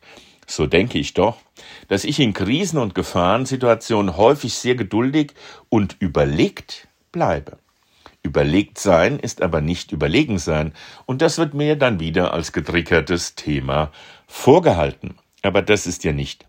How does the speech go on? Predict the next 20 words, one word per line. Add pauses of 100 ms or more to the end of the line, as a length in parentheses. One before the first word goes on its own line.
mein
Problem, (460)
sondern
das
Problem
derjenigen,
die
gegenüber
sind. (560)
Also, (1040)
der
Instinkt (680)
muss
in
mir (480)
mit
dem
Verstand
bekämpft
werden.